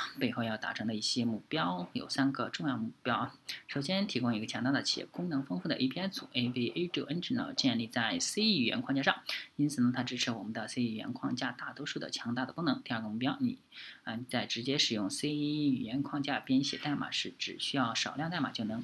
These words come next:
运行简单或复杂的任务。这个任务可以是播放一个音频文件，也可以是运行整个音频引擎游戏。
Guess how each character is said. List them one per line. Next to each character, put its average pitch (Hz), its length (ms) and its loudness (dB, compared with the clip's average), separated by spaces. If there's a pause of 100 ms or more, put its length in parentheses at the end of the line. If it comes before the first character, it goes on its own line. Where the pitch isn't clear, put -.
运 135 120 6
行 127 200 4
简 107 180 -4
单 147 160 0
或 127 100 -2
复 123 140 -6
杂 120 80 -4
的 113 100 -4
任 156 140 -2
务。 - 60 -4 (380)
这 180 100 2
个 180 100 4
任 175 160 4
务 127 120 4
可 - 260 -4
以 101 160 -4
是 - 180 -2
播 127 160 -4
放 120 180 -2
一 139 40 -6
个 107 180 -4
音 180 240 0
频 131 240 2
文 123 160 0
件， 160 240 0
也 - 60 -6
可 - 120 -10
以 - 80 -8
是 - 140 -6
运 135 240 0
行 117 160 -2
整 - 220 -2
个 - 260 -2
音 147 160 0
频 110 240 -2
引 - 220 -2
擎 131 160 2
游 135 100 2
戏。 - 180 2